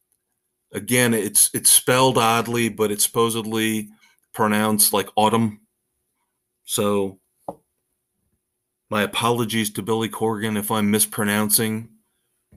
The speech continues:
the name of his project. But Beguiled will definitely be reviewed next week, along with the second single from Nickelback's upcoming album, Get Rollin'.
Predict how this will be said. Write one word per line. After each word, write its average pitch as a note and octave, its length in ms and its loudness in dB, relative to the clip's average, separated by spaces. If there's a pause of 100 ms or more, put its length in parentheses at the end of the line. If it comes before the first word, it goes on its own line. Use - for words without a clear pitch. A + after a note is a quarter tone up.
(380)
the G#2 120 -2
name G#2+ 340 0
of A2 120 0
his G#2+ 160 -2
project. G#2+ 720 -2 (1400)
But A2 160 2
Beguiled A2+ 540 2
will G#2 120 -4
definitely A2 520 -2
be G#2+ 200 -2
reviewed G#2 400 -2
next G2+ 360 -4
week, C3+ 400 -4 (2500)
along B2+ 560 4
with B2 400 0
the A#2+ 100 -2
second C3 420 2
single G2 420 -2
from G#2+ 360 -2
Nickelback's G#2 640 -2
upcoming G#2 480 -4
album, G2+ 380 -2
Get G2+ 180 0
Rollin'. B2 540 2